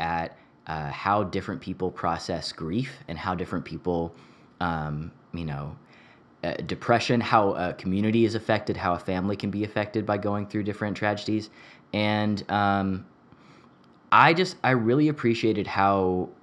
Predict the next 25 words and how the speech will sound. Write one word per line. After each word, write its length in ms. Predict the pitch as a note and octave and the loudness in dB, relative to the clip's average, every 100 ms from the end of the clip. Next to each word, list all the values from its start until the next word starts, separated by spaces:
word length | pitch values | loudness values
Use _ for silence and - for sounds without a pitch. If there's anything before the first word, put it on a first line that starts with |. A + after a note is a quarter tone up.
| - | 0
honest 460 | F#2 E2+ D#2 - | 0 0 -4 -8
it 120 | D2 | -8
was. 440 | B1+ C2 A1 - - F2 | -6 -6 -8 -10 -10 -4
Um, 520 | F2+ F2 E2 D#2+ - _ _ - _ _ _ - | -2 -2 -4 -6 -10 _ _ -20 _ _ _ -6
I, 80 | |
of 200 | F#2 F#2+ | -4 -4
course, 280 | - A#2+ G#2 | -2 -2 0
all 200 | F#2 G2+ | 0 0
of 100 | G2 | 0
it 100 | F#2 | -2
is 180 | F2+ - | -2 -4
fiction, 500 | F2+ F2 - A2 A2 - - - - - G#2+ | -8 -6 -4 -4 -4 -10 -20 -20 -20 -8 2
but, 440 | G2+ F#2+ F2+ - | 4 4 0 -2
um, 480 | F#2+ F2 D#2+ D#2 - - _ _ - | -2 -2 -2 -6 -8 -20 _ _ -6
it 300 | G#2+ G#2 - - - | -2 -2 -4 -18 -6
does 200 | G#2 F#2+ - | -2 -2 -2
a 60 | |
really 480 | G2 F2 G#2 A2+ A2 | -4 -2 0 2 0
good 300 | F2+ G2 F2 | 2 0 0
job, 520 | E2+ E2 D#2+ D#2 C#2 - - _ - | 0 0 0 -2 -6 -12 -20 _ -8
uh, 140 | D#2+ D2+ | -8 -6
throughout 360 | - G2+ G2+ - | -2 4 4 4
season 320 | G2 D#2+ E2+ | -4 -4 -4
three 380 | E2+ D#2+ D#2 D#2 | -4 -4 -4 -6
of 400 | - D#2+ D#2 D2+ | -6 -4 -4 -8